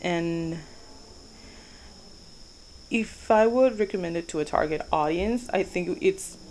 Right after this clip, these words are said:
perfect for young people because it has a great lesson of self-love and image positivity. Um, so I want to know,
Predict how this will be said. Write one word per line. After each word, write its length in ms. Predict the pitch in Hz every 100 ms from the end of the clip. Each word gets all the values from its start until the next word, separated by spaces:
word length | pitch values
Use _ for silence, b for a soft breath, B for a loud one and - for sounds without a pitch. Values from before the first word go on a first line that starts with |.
| - -
perfect 580 | 214 202 202 190 165 -
for 720 | - 175 160 160 156 156 156
young 320 | 170 165 165
people 640 | 151 - 160 170 170 220 220 - - - - 180
because 400 | 185 - 175 165
it 140 | 190
has 240 | 180 165 170
a 60 |
great 480 | 165 160 160 - -
lesson 500 | 165 156 160 170 160
of 220 | 151 147 - B B B B B B -
self-love 760 | - 160 165 165 165 156 156 151
and 240 | 151 -
image 340 | 160 151 -
positivity. 760 | - 147 151 143 147 147 - - B B B B B B -
Um, 580 | 170 156 151 160 - 175 175 B B B B B - - - - - - - - -
so 380 | - 240 226 -
I 360 | 165 165 170 165
want 340 | 165 160 170
to 100 | -
know, 380 | 233 214 170